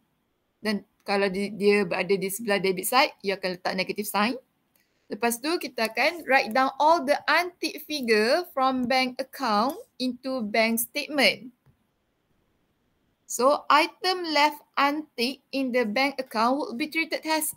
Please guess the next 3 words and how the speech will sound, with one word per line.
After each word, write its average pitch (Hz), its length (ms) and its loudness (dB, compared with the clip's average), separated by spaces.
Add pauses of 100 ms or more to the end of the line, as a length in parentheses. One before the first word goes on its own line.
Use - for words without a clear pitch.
uncredited 262 1160 -2 (280)
check - 640 -2 (1300)
if 285 360 0